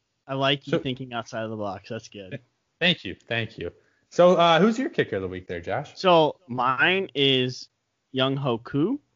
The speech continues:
Speaker 1: the Atlanta Falcons kicker,
Speaker 2: Good one.
Speaker 1: because the Falcons are so bad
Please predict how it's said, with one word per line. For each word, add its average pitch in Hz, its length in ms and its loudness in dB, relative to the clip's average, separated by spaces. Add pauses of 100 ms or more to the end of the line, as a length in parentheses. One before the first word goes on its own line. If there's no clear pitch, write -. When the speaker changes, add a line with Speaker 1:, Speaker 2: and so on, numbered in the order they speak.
(160)
Speaker 1:
the 123 140 -4
Atlanta 117 320 -4
Falcons 135 440 -4
kicker, 123 440 -8 (280)
Speaker 2:
Good 107 200 -12
one. 107 80 -10
Speaker 1:
because 131 500 0 (280)
the 131 80 -4
Falcons 190 400 0
are 302 60 -2
so 143 380 0
bad 117 420 -4